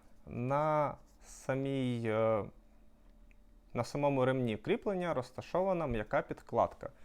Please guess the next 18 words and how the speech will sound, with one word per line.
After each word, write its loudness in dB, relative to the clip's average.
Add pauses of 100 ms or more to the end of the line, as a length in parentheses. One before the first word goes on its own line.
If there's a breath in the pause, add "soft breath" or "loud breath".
(300 soft breath)
щоб, 0 (120)
е, 2
не -2
було 2
дискомфорту -2
в -10
підборіддя. -6 (420 soft breath)
До -2
речі, 0
такі -6
самі -4
підкладки 0
використовуються 0
в, -4
у 0
внутрішній -4
частині -6
шолому. -6